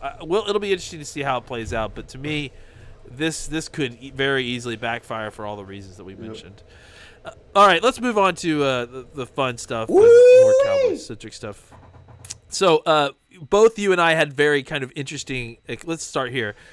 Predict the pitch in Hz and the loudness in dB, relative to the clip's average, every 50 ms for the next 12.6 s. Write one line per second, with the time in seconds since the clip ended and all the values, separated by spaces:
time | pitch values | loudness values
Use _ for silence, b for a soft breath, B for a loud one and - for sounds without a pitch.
0 | b b b 190 208 202 220 208 180 175 165 156 156 143 139 147 143 135 - 156 | b b b 0 0 2 2 2 4 4 4 4 2 0 0 0 -2 -2 -2 -2
1 | 139 139 127 175 170 151 - 147 - - 151 127 - 190 - - 175 143 - - | -2 -2 -4 -4 -6 -8 -8 -8 -12 -10 -12 -10 -10 -8 -4 -2 -2 -2 -4 -6
2 | - - 151 143 147 143 135 131 127 - - 123 120 117 113 - - b b b | -6 -4 -4 -2 -2 -2 -4 -6 -8 -8 -8 -8 -8 -8 -10 -14 -18 b b b
3 | b b b b b b b 156 135 131 131 127 123 123 120 117 123 - 143 131 | b b b b b b b -2 0 0 2 2 2 0 -2 -6 -10 -8 -6 -4
4 | 123 120 117 113 113 113 104 - _ _ _ _ - 143 127 120 113 113 - _ | -2 -2 -4 -4 -6 -10 -12 -14 _ _ _ _ -12 -10 -10 -10 -10 -14 -18 _
5 | 156 147 139 143 175 175 180 170 160 156 135 151 147 147 143 135 123 - 156 139 | -18 -18 -16 -6 -2 0 0 0 0 0 2 2 2 2 2 -2 -4 -2 -2 -2
6 | 127 123 120 123 117 110 107 - - 120 120 113 110 - 127 123 117 104 104 - | -2 -2 -6 -8 -10 -10 -10 -10 -8 -8 -8 -8 -8 -8 -6 -6 -6 -6 -8 -12
7 | _ _ b b b b b b b 131 127 127 123 120 120 131 _ - 151 160 | _ _ b b b b b b b -4 -2 -2 -2 -4 -8 -12 _ -6 -6 -6
8 | 185 214 - - 170 175 196 226 240 214 190 175 165 160 160 160 160 160 - 170 | -6 -6 -6 -4 -2 -2 0 2 2 4 4 4 2 2 0 -2 -4 -6 -10 -10
9 | 160 156 151 147 147 143 143 139 135 131 127 - - _ _ - 147 139 135 131 | -6 -4 -2 -2 0 0 -2 -2 -4 -6 -10 -14 -16 _ _ -12 -10 -8 -8 -8
10 | 127 127 123 120 117 117 110 _ _ _ _ _ _ _ _ _ _ _ _ _ | -8 -8 -8 -10 -10 -12 -16 _ _ _ _ _ _ _ _ _ _ _ _ _
11 | _ _ - - _ _ - 180 208 208 180 143 127 185 175 170 - 165 147 135 | _ _ -20 -20 _ _ -2 2 2 2 2 2 2 2 2 2 0 -4 -12 -12
12 | - - 160 160 156 143 139 143 147 160 156 | -8 -4 -2 -2 -2 -2 -4 -8 -10 -10 -14